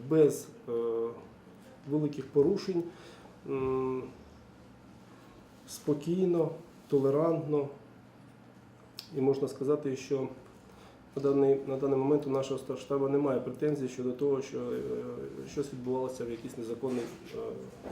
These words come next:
якийсь незакін-, незаконним шляхом. Тому можу сказати, що, е, підготовка територіальної виборчої комісії на да-, на цей час, е,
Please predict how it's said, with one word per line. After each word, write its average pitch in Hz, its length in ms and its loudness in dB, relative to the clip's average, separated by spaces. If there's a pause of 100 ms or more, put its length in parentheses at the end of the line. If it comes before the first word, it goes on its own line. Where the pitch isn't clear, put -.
(2750)
якийсь 139 220 -4
незакін-, 123 560 0
незаконним 127 460 0
шляхом. - 320 -10 (800)
Тому 170 420 4 (380)
можу 143 240 2
сказати, 143 400 0
що, 123 480 0 (800)
е, 120 160 -6 (760)
підготовка 135 960 2 (200)
територіальної 135 420 0
виборчої 131 400 0
комісії 131 440 0
на 123 100 0
да-, 127 200 0
на 127 160 2
цей 135 220 0
час, 123 400 -4
е, 113 260 0